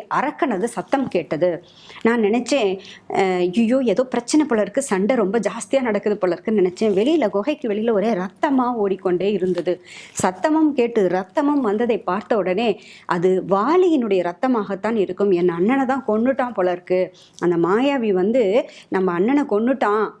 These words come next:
அப்படின்னு நான் முடிவு பண்ணிட்டேன். அதனால எங்க அந்த மாயாவி வெளியில் வந்து என்னையும் கொன்னு விடுவானோ அப்படின்னு பயந்துட்டேன்." அங்க இருந்தக்கூடிய பெரிய பாறை இருந்தது, அந்த பாறையை எடுத்து அந்த குகையை அடைச்சிட்டேன், வெளியில வராதபடிக்கு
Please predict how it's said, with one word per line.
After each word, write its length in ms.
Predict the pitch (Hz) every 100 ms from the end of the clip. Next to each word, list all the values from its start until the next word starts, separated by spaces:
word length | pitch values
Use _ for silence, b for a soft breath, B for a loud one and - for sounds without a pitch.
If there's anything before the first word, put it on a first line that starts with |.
| 180
அப்படின்னு 300 | 170 208 254
நான் 180 | 208 175
முடிவு 380 | 180 254 254
பண்ணிட்டேன். 400 | 180 165 180 185 175 B B
அதனால 380 | B 185 190 269
எங்க 460 | 285 175 220 311 349
அந்த 180 | 311 254
மாயாவி 600 | 196 202 254 277 262 214
வெளியில் 420 | 190 233 294 262
வந்து 360 | 214 262 294
என்னையும் 500 | 185 196 285 349 370 -
கொன்னு 300 | 262 269 294
விடுவானோ 540 | 262 233 202 196 190 -
அப்படின்னு 340 | 175 180 208 226
பயந்துட்டேன்." 580 | 185 202 254 - 165 175 _ B
அங்க 260 | 185 202 196
இருந்தக்கூடிய 520 | 247 285 220 180 -
பெரிய 440 | 196 202 226 247
பாறை 520 | 285 196 190 269 269
இருந்தது, 360 | 190 196 180 180
அந்த 160 | 190 165
பாறையை 460 | 196 208 262 247
எடுத்து 220 | 160 175
அந்த 160 | 247 175
குகையை 380 | 156 175 226 208
அடைச்சிட்டேன், 500 | 170 208 226 185 165
வெளியில 280 | 175 220 196
வராதபடிக்கு 760 | 170 190 190 170 165 196 185